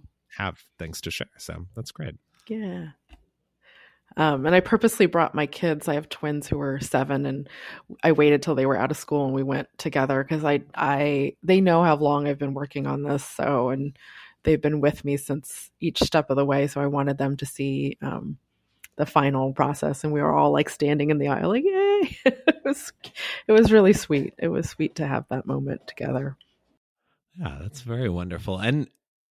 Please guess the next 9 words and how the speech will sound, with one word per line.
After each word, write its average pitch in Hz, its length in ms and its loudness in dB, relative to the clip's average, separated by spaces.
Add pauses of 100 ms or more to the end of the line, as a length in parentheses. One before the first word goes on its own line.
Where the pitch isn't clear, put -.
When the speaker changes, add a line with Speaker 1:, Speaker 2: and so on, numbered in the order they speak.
Speaker 1:
perhaps 190 380 2
they're 190 140 2
a 151 60 4
little 131 240 2
too - 220 2
young 98 400 2
to 101 140 -6
consult 90 640 -6
on 82 340 -6